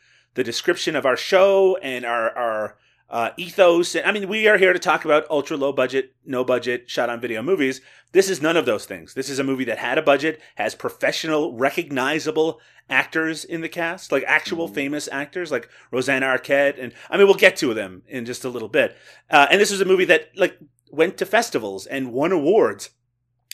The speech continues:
Speaker 1: So it, it does kind of take us out of our comfort zone. However, I am reassured, and I'm sure you were too, Mo, by the fact that this is a very bad movie. <laughs> It's fucking
Speaker 2: <laughs>
Speaker 1: awful. It's a really awful, bad. I w-, I mean, it's not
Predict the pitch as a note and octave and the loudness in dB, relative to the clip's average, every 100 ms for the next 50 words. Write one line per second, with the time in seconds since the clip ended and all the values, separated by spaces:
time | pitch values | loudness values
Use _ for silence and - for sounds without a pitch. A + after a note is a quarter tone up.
0 | - G#3 G3+ G3 G3 F#3+ - G#3 A3+ - | -2 2 2 2 2 2 6 6 6 0
1 | G3 F3+ - E3+ E3+ D#3 D#3+ D3+ C3+ B2 | -2 -2 -4 -6 -4 -6 -2 -2 0 -2
2 | A#2 G#3+ A3+ E3 A2 A2 G2+ G#2+ _ _ | -2 -6 -4 -6 -6 -8 -10 -14 _ _
3 | _ - F3+ A#3+ E3 C#3+ - C#3 C#3+ F#3 | _ 4 8 8 8 4 4 0 2 2
4 | F#3 F#3 F3 F#3+ D3+ D3 C#3 C3 - D3 | 2 0 0 2 2 2 -2 -2 -2 -2
5 | D3+ C#3+ C#3+ - D3+ C3+ _ _ B2 A#2+ | -2 -2 -4 -4 -4 -6 _ _ -2 -2
6 | A2+ - - C#3 C#3 C#3+ C3+ B2+ F#3 E3+ | -2 -10 -2 0 4 2 2 2 2 2
7 | D3 A2+ C#3 C3 A#2 B2+ G#2 G#2 G#2 C3 | -4 0 0 0 0 -2 -2 -4 -12 -16
8 | - - - - - F#3 D3+ A#2+ G#2+ - | -16 -20 -20 -18 -2 0 0 -6 -12 -8
9 | - F3+ E3+ F#3 B3 - - G2+ - - | -4 -2 6 12 12 12 6 -4 -2 4
10 | A#3 G3+ F3+ F#3+ A#3+ A#3 G#3+ - F3+ F3+ | 4 8 6 6 4 4 2 6 10 10
11 | F3+ E3 D#3 D#3 C#3 C#3+ C#3+ C#3+ _ - | 8 2 -2 2 6 6 4 2 _ -20
12 | - - - D#4+ A3+ C4 G#3+ - _ _ | -4 10 10 10 6 0 0 -10 _ _
13 | _ A3 A3 G#3 B3 C4+ - | _ -2 0 2 6 6 4